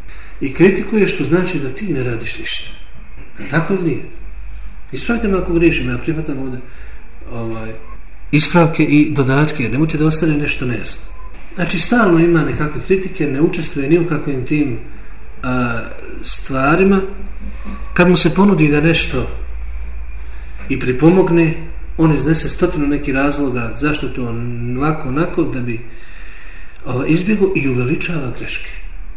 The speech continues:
Mi znamo da ko radi, taj griši. A tako li nije? I ako ljudi rade neki nadar,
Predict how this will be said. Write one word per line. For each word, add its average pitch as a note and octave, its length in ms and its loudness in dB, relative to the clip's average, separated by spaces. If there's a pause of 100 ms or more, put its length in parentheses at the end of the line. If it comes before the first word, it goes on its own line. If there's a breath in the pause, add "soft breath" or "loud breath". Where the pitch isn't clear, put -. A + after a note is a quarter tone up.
(240)
Mi A#2+ 80 -4
znamo B2+ 320 2
da B2 100 -2
ko A#2+ 160 -2
radi, B2 300 -2
taj C#3 160 -6
griši. B2+ 400 -4 (360)
A - 60 -6
tako D3 220 -4
li A2 60 -4
nije? - 180 -4 (600)
I A2+ 80 -4
ako A2 160 -4
ljudi C3+ 220 2
rade C3 300 -2
neki G#2+ 260 -6
nadar, G2+ 400 -6